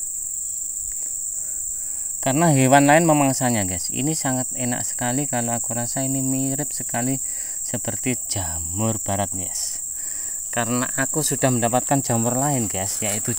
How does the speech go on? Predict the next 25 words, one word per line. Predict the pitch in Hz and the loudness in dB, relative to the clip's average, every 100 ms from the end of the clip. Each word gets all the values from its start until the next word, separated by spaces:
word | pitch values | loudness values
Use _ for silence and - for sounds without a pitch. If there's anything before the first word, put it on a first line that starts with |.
| - | 0
jamur | 127 95 90 104 131 123 | 2 2 0 0 0 0
dari, | 104 101 110 120 - - - - - - - - - - - - - - - - - | 0 0 2 0 -2 -6 -6 -6 -6 -6 -6 -6 -4 -4 -4 -4 -6 -6 -6 -6 -4
eh, | 127 123 123 123 110 101 | 0 4 4 4 0 -2
sawit | - 135 131 113 | 4 4 4 2
guys. | 107 104 | 0 0
Jadi | 101 90 113 117 - - - - - - - - - - | -2 -2 -2 -2 -4 -6 -6 -6 -8 -6 -8 -8 -6 -4
ini | 110 113 | -2 0
agak, | 110 104 107 - - - - - - | 0 0 -2 -2 -6 -6 -6 -6 -4
menurut | 104 104 - | -4 -4 -4
aku | 104 - | -4 -2
ini | 113 110 | -2 -4
sudah | - 104 98 98 | -4 -4 -4 -4
agak | - - | -4 -6
busuk | - 98 110 | -4 -4 -4
guys. | 101 107 107 | -2 -2 -2
Ini | 101 107 113 - 98 | -2 -2 -2 -4 -4
ada | 92 95 98 | -4 -4 -2
belantung-belantungnya | 101 92 98 98 98 98 101 101 98 | -2 -2 -2 -2 -2 -2 -2 -2 -2
guys. | 110 - - - - - | -4 -4 -4 -4 -6 -4
Jadi | 107 104 131 | -2 2 4
ini | 139 | 4
seratus | 135 117 113 113 | 4 2 2 -2
persen | - 110 120 | -2 -2 -2
aman | 113 117 123 127 | 0 2 2 4
guys. | 123 151 - | 6 4 2